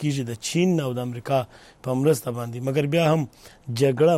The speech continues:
مختلف لوري او مختلف اپشنونه نور هم مخته کوي. نو موږ ته داسې معلومیږي چې جګړه نیابتي ده او نه تنها یوازې جنگ د طالبانو سره روان دی. همداسې هم د وزارت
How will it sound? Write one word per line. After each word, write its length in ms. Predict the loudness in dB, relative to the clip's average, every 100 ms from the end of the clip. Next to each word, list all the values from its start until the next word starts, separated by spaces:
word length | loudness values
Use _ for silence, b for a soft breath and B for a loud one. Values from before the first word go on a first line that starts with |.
| 2
مختلف 360 | -4 -4 0 0 2
لوري 360 | 4 4 2
او 80 | -2
مختلف 500 | -6 -8 -4 -4 -2
اپشنونه 460 | -8 -4 0 2 2
نور 300 | 2 2 2
هم 60 | -4
مخته 200 | -10 -14
کوي. 260 | -6 -6 -6 B B B B -2
نو 120 | 2 2 -2 -8 -8 -6 -2
موږ 120 | -2
ته 40 | 2
داسې 160 | 0 0 -4
معلومیږي 360 | -2 -2 -2 -8
چې 60 | -8 -6
جګړه 260 | -2 0 0 -2
نیابتي 400 | -4 -6 0 0
ده 180 | 0 -2 b b b -2
او 120 | 2 2
نه 60 |
تنها 320 | 0 -2 0 0
یوازې 460 | 2 4 2 0 -4
جنگ 180 | -4 -4 -4 -6 -6
د 20 | -6
طالبانو 420 | -2 0 2 0
سره 240 | -4 -8 -6
روان 300 | 0 0 -2
دی. 100 | -8 B B B -12
همداسې 320 | -4 -2 -2
هم 140 | -2 -6 -8
د 20 | -8
وزارت 320 | -2 -2 -2